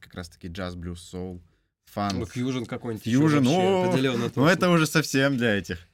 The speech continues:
Speaker 1: для
Speaker 2: Вообще.
Speaker 1: этих, для, для этих,
Speaker 2: И,
Speaker 1: ну, для
Speaker 2: и,
Speaker 1: музыкантов.
Speaker 2: так, ну, что-то мы куда-то заболтались. А,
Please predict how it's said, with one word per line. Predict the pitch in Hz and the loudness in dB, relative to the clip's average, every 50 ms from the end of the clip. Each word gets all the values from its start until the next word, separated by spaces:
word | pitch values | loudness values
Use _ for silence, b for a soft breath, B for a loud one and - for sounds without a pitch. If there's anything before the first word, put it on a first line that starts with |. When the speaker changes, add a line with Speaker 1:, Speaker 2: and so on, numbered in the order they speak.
| _ _ _ _ _ _ | _ _ _ _ _ _
Speaker 1:
для | - 104 | -12 -6
Speaker 2:
Вообще. | 113 113 120 127 123 | -4 0 2 4 4
Speaker 1:
этих, | 117 104 95 92 85 | 4 2 0 -2 -2
для, | 85 104 117 117 101 87 80 76 - _ _ _ _ _ _ | -2 0 0 2 0 0 -4 -10 -14 _ _ _ _ _ _
для | 92 104 123 143 147 131 | -4 0 2 4 4 4
этих, | - - 85 - | 2 -2 -6 -6
Speaker 2:
И, | - 107 | -6 -6
Speaker 1:
ну, | 104 | -6
для | 90 87 92 104 131 | -6 -6 -6 -4 -4
Speaker 2:
и, | |
Speaker 1:
музыкантов. | 135 156 165 165 165 190 - - | -4 -4 -6 -6 -6 -8 -10 -10
Speaker 2:
так, | 117 104 | -12 -12
ну, | 113 123 | -10 -10
что-то | 151 151 147 139 | -10 -10 -6 -6
мы | 147 139 | -6 -4
куда-то | 147 143 147 139 127 117 | -4 -4 -4 -4 -4 -6
заболтались. | 113 123 117 135 139 - 196 196 185 131 107 - - - - | -6 -4 -4 -4 -2 0 0 2 2 0 0 -2 -8 -14 -8
А, | 107 107 104 104 101 104 104 107 104 98 87 | -6 -6 -4 -4 -6 -6 -8 -10 -10 -12 -14